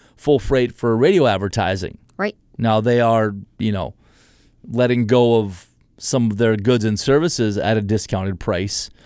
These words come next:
Speaker 2: Right.
Speaker 1: But, I mean, it
Speaker 2: It balances out in
Speaker 1: in
Speaker 2: the
Speaker 1: the
Speaker 2: long
Speaker 1: end,
Speaker 2: run.
Speaker 1: it does
Speaker 2: Yep.
Speaker 1: definitely balance out, and it gives you the opportunity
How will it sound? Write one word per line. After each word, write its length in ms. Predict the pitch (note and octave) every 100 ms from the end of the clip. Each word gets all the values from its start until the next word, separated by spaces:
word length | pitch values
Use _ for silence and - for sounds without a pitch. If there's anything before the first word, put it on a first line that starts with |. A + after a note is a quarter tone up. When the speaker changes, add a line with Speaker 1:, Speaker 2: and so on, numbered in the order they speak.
| -
Speaker 2:
Right. 240 | E3+ F#3 _ _ -
Speaker 1:
But, 440 | G2+ A#2 A2 - _ _ _ _ _ _ -
I 80 |
mean, 360 | G#2+ G#2+ G2 F2 - _ _ _
it 200 | - F#2+ G#1+ -
Speaker 2:
It 140 | G#3+ -
balances 480 | G3+ G#3+ A3 G#3 G3
out 160 | G3
in 60 | G3
Speaker 1:
in 60 | F#3+
Speaker 2:
the 60 |
Speaker 1:
the 40 | D#3
Speaker 2:
long 80 | F3
Speaker 1:
end, 60 |
Speaker 2:
run. 60 | C#3+
Speaker 1:
it 60 | G#2
does 320 | C#3 C3 G#2+
Speaker 2:
Yep. 100 | B2
Speaker 1:
definitely 240 | B2+ A2
balance 400 | A#2 A#2+ A#2 A2+
out, 180 | A#2+ A#2
and 280 | - B2+ C3
it 100 | A#2+
gives 200 | A2 A2+
you 60 | A#2
the 120 | A#2
opportunity 720 | G#2 G#2+ - D3 C#3 A2+ G#2